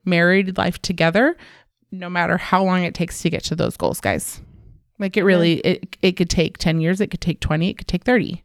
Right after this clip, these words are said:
Speaker 1: Our financial goals for my husband and I, we didn't really start coming into some of our goals until we were in our mid to late thirties. And it just was unfortunate, but true.
Speaker 2: Mm-hmm.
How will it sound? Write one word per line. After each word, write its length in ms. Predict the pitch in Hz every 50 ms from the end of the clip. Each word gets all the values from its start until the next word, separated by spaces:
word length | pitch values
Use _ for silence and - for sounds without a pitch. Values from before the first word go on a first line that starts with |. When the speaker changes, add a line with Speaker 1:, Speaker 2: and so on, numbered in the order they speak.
| - -
Speaker 1:
Our 440 | - 170 170 175 185 196 202 214 214
financial 520 | - - 185 175 170 165 160 - - 165
goals 240 | 160 156 156 156 -
for 180 | - 165 156
my 400 | 156 160 160 165 156 160 165 175
husband 380 | 185 175 180 165 - - 170 82
and 120 | 82 -
I, 220 | - - - - 165 - - - - _ _ -
we 120 | 196 196
didn't 220 | 202 208 202 202 -
really 320 | 101 160 160 160 165 165
start 680 | 175 - - - - 165 156 156 - - _ _ _ - _ _ _
coming 400 | - - 190 170 165 151 147 -
into 420 | - - 156 160 180 190 - - 208
some 240 | - - 214 214 220
of 160 | 226 220 233
our 120 | 226 226
goals 440 | 226 226 233 240 247 254 254 247 247 -
until 300 | 190 185 175 - - 170
we 140 | 170 170 165
were 200 | 165 165 165 165
in 120 | 160 165
our 100 | 160 156
mid 340 | 160 160 160 160 160 160 -
to 120 | - - 160
late 240 | 156 - - -
thirties. 640 | - - 78 - - - - 214 - - - - - - _ _ _ _ _ _ _ _ _ _ _ _ _ _ _ _ _ _ _ _ _ _ _ _ _
And 140 | - 170 170
it 160 | 160 - -
just 400 | - - 165 165 - - - -
was 220 | - 165 165 156 160
unfortunate, 580 | 160 160 - - 165 160 - - 208 202 185
but 160 | - - 226
true. 220 | - - 403 370 - - _ _ _ _ _ _ _ _ -
Speaker 2:
Mm-hmm. 300 | 208 202 170 180 185